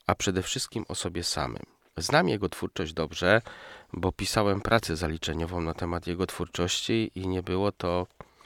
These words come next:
łatwe. O dziwo, w antologii wierszy Andrzeja Bursy natknąłem się na wiersz o świętym Józefie. To było dla mnie naprawdę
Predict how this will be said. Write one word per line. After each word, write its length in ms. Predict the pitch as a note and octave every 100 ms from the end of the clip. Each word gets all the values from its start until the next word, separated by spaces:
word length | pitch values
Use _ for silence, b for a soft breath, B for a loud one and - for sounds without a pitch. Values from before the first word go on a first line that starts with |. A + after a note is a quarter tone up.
| B B B F#2
łatwe. 460 | F2+ - - - - - _ B B
O 80 | -
dziwo, 520 | F2+ D3+ E3 C#3 A2 -
w 120 | F2+ G#2+
antologii 500 | G2+ G2+ C#3 E3+ A2
wierszy 420 | A2 D3 - A#2
Andrzeja 400 | G2+ F#2+ C3 G2+
Bursy 560 | F2+ F2 - - F2
natknąłem 540 | A2+ F2+ - G2 B2 A2+
się 180 | - G2
na 160 | E2+
wiersz 300 | D#2+ G2 -
o 60 | F2+
świętym 420 | - F2 - F#2
Józefie. 460 | F2+ F2+ E2+ - - _ -
To 100 | D#2
było 240 | F2+ F#2
dla 160 | E2 F2+
mnie 140 | F#2
naprawdę 520 | F2 E2 E2 F2+ G2